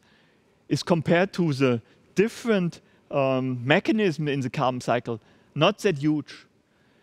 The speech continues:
But the carbon added is added and disbalance the entire cycle.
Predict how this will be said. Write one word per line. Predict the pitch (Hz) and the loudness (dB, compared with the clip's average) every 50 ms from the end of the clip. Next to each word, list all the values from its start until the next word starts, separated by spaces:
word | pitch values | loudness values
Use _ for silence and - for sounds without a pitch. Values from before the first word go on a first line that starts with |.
| _ _ _ _ _ _ _ _ _ _ | _ _ _ _ _ _ _ _ _ _
But | - 156 160 - | 0 0 0 0
the | - 151 | -4 -6
carbon | - - 160 165 185 240 262 233 220 175 147 139 120 - _ _ _ _ _ _ _ - | -4 -4 -2 0 0 0 0 0 -2 -2 -2 -4 -6 -10 _ _ _ _ _ _ _ -2
added | 151 175 208 208 190 151 151 - - - - _ _ _ _ _ _ _ _ _ _ _ _ _ _ _ _ _ _ _ _ _ _ _ _ _ _ _ _ | 2 2 4 4 4 2 0 -2 -8 -16 -20 _ _ _ _ _ _ _ _ _ _ _ _ _ _ _ _ _ _ _ _ _ _ _ _ _ _ _ _
is | - 156 - - - - | 0 0 0 -4 -2 0
added | 151 165 170 160 127 107 - - - - _ _ - | 0 2 2 2 0 -2 -4 -8 -18 -20 _ _ -2
and | 139 135 127 - - - _ _ _ _ _ _ _ _ _ _ _ 139 | -2 -2 -2 -6 -12 -18 _ _ _ _ _ _ _ _ _ _ _ -2
disbalance | - 185 202 - - - 135 131 123 117 113 113 - - - _ _ _ _ - | -2 0 0 0 0 0 0 2 2 0 -4 -6 -8 -14 -20 _ _ _ _ -2
the | - 135 | 0 2
entire | 120 139 127 - - 127 135 127 123 123 120 | 2 2 0 0 0 2 2 2 0 -2 -4
cycle. | - - - - 113 113 110 - 117 | -8 -4 -2 0 0 0 -2 -8 -14